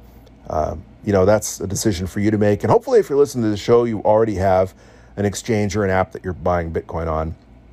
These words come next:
Uh, and for those of you thinking two and a quarter percent, well, that's outrageous. And the, the mining fee doesn't count because I can move to my wallet for free too.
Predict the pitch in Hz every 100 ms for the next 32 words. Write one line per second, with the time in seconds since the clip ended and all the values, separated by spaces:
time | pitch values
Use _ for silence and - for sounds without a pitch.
0 | - - - - - - 90 87 104 143
1 | 151 165 156 131 139 120 98 139 123 131
2 | 117 - 117 104 90 98 104 107 80 101
3 | 101 107 - - - - - 90 80 -
4 | 90 98 110 95 110 98 90 98 101 -
5 | 95 87 95 92 95 98 - 92 92 95
6 | 95 - 95 95 87 110 110 110